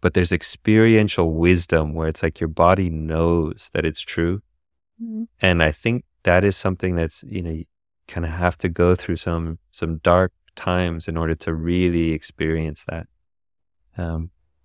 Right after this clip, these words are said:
Speaker 1: so I guess I would just say, "I'm proud of you," to my younger self. That's all I'd say.
Speaker 2: I think your
Speaker 1: Yeah.
Speaker 2: initial answer of, like, "I don't think you would say anything to yourself" is not a cop-out. I think it just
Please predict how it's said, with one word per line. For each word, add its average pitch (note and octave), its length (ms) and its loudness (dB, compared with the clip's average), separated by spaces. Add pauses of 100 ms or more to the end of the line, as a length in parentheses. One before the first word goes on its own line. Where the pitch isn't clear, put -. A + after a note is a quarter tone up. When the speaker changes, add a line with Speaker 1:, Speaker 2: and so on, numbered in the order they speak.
(840)
Speaker 1:
so B2+ 140 8
I A#2+ 80 10
guess D#3+ 200 4
I A#2 120 6
would D3 140 4
just - 160 -2
say, G2+ 280 4 (220)
"I'm F#2+ 140 -2
proud G2 280 4
of F#2+ 60 0
you," F2 200 -4 (680)
to - 120 -8
my D#2+ 120 2
younger D#2+ 260 -4
self. - 340 -8
That's F2+ 240 -2
all E2+ 120 -2
I'd F2 140 -10
say. - 240 -8 (720)
Speaker 2:
I A#3+ 300 8
think C#4+ 300 2
your B3+ 100 4
Speaker 1:
Yeah. A3+ 40 2
Speaker 2:
initial A3 320 -2
answer F#3+ 380 2
of, E3+ 280 2
like, E3+ 280 -4 (220)
"I F#3 140 0
don't F#3 200 -2
think E3+ 180 -8
you F3 100 -4
would F3 200 -6
say F3 520 -2
anything A#3+ 400 2
to F#3+ 120 -4
yourself" E3+ 480 -2 (120)
is F3+ 160 -4
not A#3 200 -4
a A#3 40 -2
cop-out. F3+ 420 2
I F3+ 80 0
think F#3 180 -8
it G3 120 -10
just - 240 -8